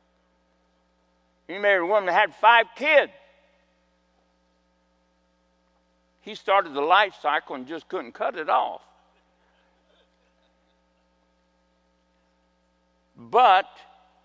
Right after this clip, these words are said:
the Bible says when God made a promise to Abraham,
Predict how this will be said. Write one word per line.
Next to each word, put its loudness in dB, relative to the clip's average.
the -10
Bible 2
says -4
when -6
God 2
made -2
a -4
promise 0
to -2
Abraham, -2